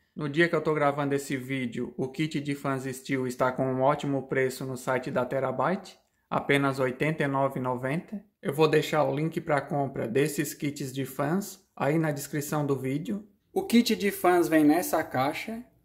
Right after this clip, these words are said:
Aqui na caixa tem algumas informações sobre o kit de fãs. O modelo dele é o S F zero três A R G B. São três fãs de cento e vinte milímetros. Aqui na lateral da caixa tem mais algumas informações desse kit de fãs.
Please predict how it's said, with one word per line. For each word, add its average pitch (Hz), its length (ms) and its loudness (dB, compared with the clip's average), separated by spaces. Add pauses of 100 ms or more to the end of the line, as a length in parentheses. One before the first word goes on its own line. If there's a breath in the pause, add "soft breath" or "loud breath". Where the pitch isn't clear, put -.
Aqui - 280 -4
na 185 180 0
caixa 175 320 0
tem 165 160 -4
algumas 170 480 0
informações 160 680 0
sobre 147 260 2
o 147 60 2
kit 147 320 -2
de 147 120 0
fãs. 175 560 -2 (200)
O 165 80 -2
modelo 170 420 4
dele 151 300 6
é 143 100 4
o 139 140 4
S 160 340 2
F 147 340 2
zero 147 360 2
três 143 420 2
A 135 140 0
R 139 260 -2
G 135 220 -2
B. 151 400 -2 (320 soft breath)
São 156 260 0
três 175 340 2
fãs 160 320 2
de 143 120 2
cento 165 320 0
e 151 40 4
vinte 151 320 0
milímetros. 147 800 0 (440 soft breath)
Aqui - 240 -4
na 190 140 2
lateral 175 400 4
da 160 140 2
caixa 156 360 0
tem 151 160 2
mais 160 280 4
algumas 156 420 2
informações 143 720 2
desse 135 260 -4
kit 143 280 -6
de 151 120 -6
fãs. 190 560 -4